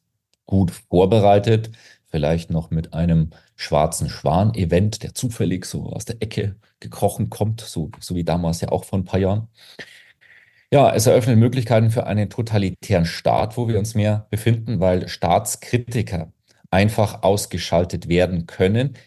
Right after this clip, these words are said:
in einem voll digitalen Geldsystem. Ne, ja, jetzt auch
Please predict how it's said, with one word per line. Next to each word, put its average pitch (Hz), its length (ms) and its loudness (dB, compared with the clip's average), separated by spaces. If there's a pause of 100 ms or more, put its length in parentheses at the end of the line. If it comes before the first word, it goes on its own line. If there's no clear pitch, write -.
(120)
in 107 100 0
einem 98 320 0
voll 98 280 0
digitalen 90 720 0
Geldsystem. 113 760 0 (100)
Ne, 87 240 -2
ja, 80 200 0
jetzt - 240 -6
auch - 180 -4